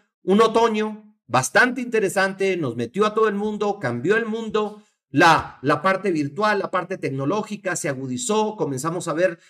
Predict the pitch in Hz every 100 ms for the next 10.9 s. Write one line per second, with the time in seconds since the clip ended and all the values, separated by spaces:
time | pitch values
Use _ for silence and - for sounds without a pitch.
0 | - 165 160 156 151 143 - 202 214 185
1 | 127 180 240 247 202 180 147 135 131 123
2 | 127 139 185 196 - _ _ _ - 214
3 | 226 214 208 247 262 254 254 247 233 190
4 | 180 214 202 233 262 220 170 156 - _
5 | _ - 156 202 233 254 214 - 143 175
6 | 180 156 - 190 233 - 143 147 180 151
7 | 113 147 175 190 202 196 160 139 185 214
8 | 185 - _ _ _ - 120 160 165 165
9 | 151 131 - - 196 214 240 240 113 190
10 | 247 240 151 131 110 110 101 98 -